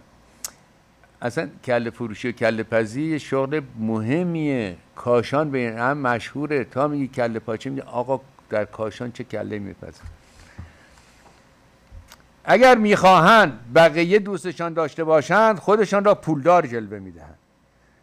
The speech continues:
و اتومبیل‌های مدل بالا سوار می‌شن تا دیگران عاشق آنها شوند.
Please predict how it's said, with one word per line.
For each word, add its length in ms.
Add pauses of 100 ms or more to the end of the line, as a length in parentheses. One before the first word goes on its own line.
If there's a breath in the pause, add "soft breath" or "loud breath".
(100)
و 40
اتومبیل‌های 840
مدل 280
بالا 340
سوار 320
می‌شن 280 (960)
تا 180
دیگران 520
عاشق 360
آنها 320
شوند. 340